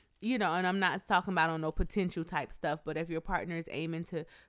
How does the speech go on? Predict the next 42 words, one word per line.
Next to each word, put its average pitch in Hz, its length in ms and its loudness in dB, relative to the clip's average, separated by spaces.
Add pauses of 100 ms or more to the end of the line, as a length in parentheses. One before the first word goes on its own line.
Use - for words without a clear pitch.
to 202 120 0
do 202 200 2
something 185 480 0
or 151 160 -2
have 160 320 -2
accomplished 185 560 -4
something, 180 460 -2 (240)
you 185 180 0
should 185 180 2
be 165 80 -6
the 156 120 -2
first 165 340 0
one, 147 600 -4 (280)
you 202 180 0
know, 156 140 0
bigging 165 320 -2
him 170 200 -2
up, 151 400 -2 (140)
you 185 160 -4
know, 147 140 -4
being 160 280 -2
his 170 200 -6
fan, 147 580 -6
letting 160 260 -4
him 160 200 -6
know 143 160 -4
that - 160 -10
he's 156 280 -10
amazing. 151 640 -8 (320)
And 165 80 -4
I 170 40 -2
just 170 120 -6
wanna 170 180 -2
take 165 260 -6
this 170 180 -6
moment 156 440 -4
to 165 100 -8
say, 156 440 -8 (540)
Bailey, 165 360 0
you 170 360 -4
are 156 200 -6
amazing. 151 920 -8